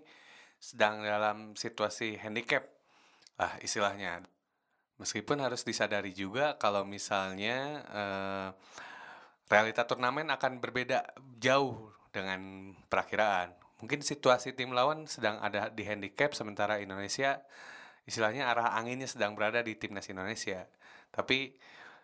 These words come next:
eh, situasi nantinya kan mungkin juga akan benar-benar berbeda. Karena belum apa-apa, eh, pemilihan pemain untuk persiapan Piala F F dua ribu delapan belas aja sudah mengundang pertanyaan.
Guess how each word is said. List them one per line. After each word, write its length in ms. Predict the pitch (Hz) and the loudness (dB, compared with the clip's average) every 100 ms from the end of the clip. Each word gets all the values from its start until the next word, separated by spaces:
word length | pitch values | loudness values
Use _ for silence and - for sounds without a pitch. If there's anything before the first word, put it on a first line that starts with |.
| _ _ _ | _ _ _
eh, 240 | 95 95 98 - _ _ _ | 2 4 -2 -8 _ _ _
situasi 640 | - - - 113 113 123 117 - - | -6 -2 4 4 4 -4 -8 -18 -4
nantinya 480 | 110 117 117 123 147 | 2 2 0 -4 -4
kan 160 | 156 151 | -4 -6
mungkin 320 | 131 151 147 | -6 -6 -4
juga 240 | 117 107 - - - | -2 -2 -4 -8 -6
akan 260 | - 101 98 | 2 2 2
benar-benar 400 | 98 95 95 92 | -2 -2 -2 -4
berbeda. 400 | - 104 101 90 - _ _ _ _ _ _ - | -2 -4 -2 -6 -10 _ _ _ _ _ _ 0
Karena 260 | 107 135 | 2 2
belum 240 | 135 127 123 | -2 -4 -2
apa-apa, 540 | 113 113 110 107 175 185 - - | 0 2 2 4 2 2 -2 -2
eh, 380 | 113 113 110 110 - _ | 0 2 0 -2 -8 _
pemilihan 480 | 123 127 123 120 123 123 | 2 2 0 0 0 2
pemain 280 | 117 117 | 2 0
untuk 160 | 117 117 | -2 -4
persiapan 600 | - - 120 120 120 120 | -4 2 2 6 4 4
Piala 320 | 117 113 117 117 | -2 0 2 0
F 160 | - | -4
F 120 | 120 | -6
dua 80 | - 113 | 0 0
ribu 60 | |
delapan 200 | 107 110 | 2 0
belas 160 | 113 113 | -2 -4
aja 160 | 120 127 | -2 -4
sudah 200 | 156 120 | -4 -2
mengundang 400 | 101 98 98 95 | -2 -2 -4 -4
pertanyaan. 600 | 95 - 95 123 107 90 | -2 -2 0 0 0 -2